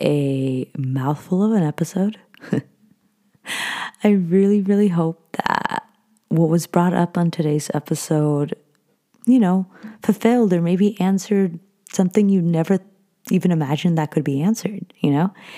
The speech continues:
And I really, really wanna thank you. I really wanna thank you all for staying in community with me here at Cafecito con Estrellita because, like I said, from season one through three, like,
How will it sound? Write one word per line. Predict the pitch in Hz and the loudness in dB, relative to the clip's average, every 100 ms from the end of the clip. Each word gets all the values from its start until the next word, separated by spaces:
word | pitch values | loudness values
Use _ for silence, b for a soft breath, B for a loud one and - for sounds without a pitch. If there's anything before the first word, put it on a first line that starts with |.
| B B B B B | B B B B B
And | 226 | 2
I | 214 | 4
really, | 208 220 277 | 4 4 2
really | 302 294 285 | 0 0 2
wanna | 254 233 | 2 2
thank | 220 170 160 165 - | 0 0 -2 -2 -6
you. | 170 - | -6 -2
I | 160 | -2
really | 165 196 240 262 | 0 2 4 4
wanna | 254 233 | 2 2
thank | 208 - 190 180 | 0 0 0 2
you | 190 | -2
all | 180 160 165 | 0 0 -2
for | - | -2
staying | 160 - 175 196 214 | -6 -2 0 4 4
in | 208 | 2
community | - 175 160 165 165 151 139 | 0 -2 0 2 0 -2 -2
with | 147 151 | -2 -2
me | 147 | -4
here | 135 147 151 151 B B - | 0 0 0 -2 B B -2
at | 196 190 | -2 0
Cafecito | 180 - - 165 160 | -4 -6 -8 -6 -2
con | 160 | 0
Estrellita | 160 - 160 156 160 - | 0 -2 -2 0 -2 -4
because, | 156 180 - 156 208 - - - b b b b b b b | -4 -6 -4 -2 -2 -4 -10 -14 b b b b b b b
like | - 202 | 0 2
I | 190 | 2
said, | 185 175 151 180 | 0 0 -2 -2
from | 160 156 | -2 0
season | - 180 165 175 160 143 | 2 0 2 2 2 2
one | 165 185 196 | 2 2 2
through | 196 170 | 2 0
three, | - 165 165 160 139 151 160 - | 0 -2 2 0 0 -6 -10 -10
like, | 208 175 160 - - | -6 -4 -4 -8 -12